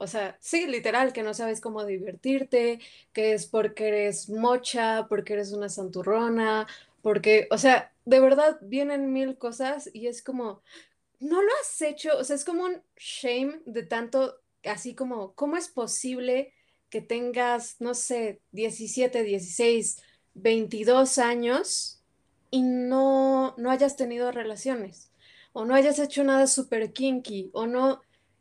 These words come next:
y es como, pues es que a lo mejor, ok, si tú lo quieres hacer, está bien, y qué cool, y justo,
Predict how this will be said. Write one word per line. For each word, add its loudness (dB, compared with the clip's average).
y 2
es 6
como, 0
pues 2
es 2
que 2
a 6
lo 2
mejor, 4
ok, 0
si -6
tú -4
lo -2
quieres -2
hacer, 0
está -6
bien, -4
y -16
qué -6
cool, -4
y -12
justo, -4